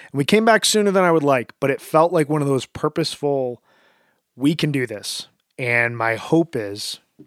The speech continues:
my hope devoid of expectations, is that they just decide to come out on, like,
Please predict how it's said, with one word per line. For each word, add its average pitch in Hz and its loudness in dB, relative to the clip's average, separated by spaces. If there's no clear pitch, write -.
my 117 -6
hope 151 -2
devoid 123 -2
of 120 -8
expectations, 107 -10
is 110 -8
that 120 -4
they 139 2
just 143 -2
decide 127 0
to 120 -10
come 131 -6
out 113 -4
on, 113 -10
like, 107 -12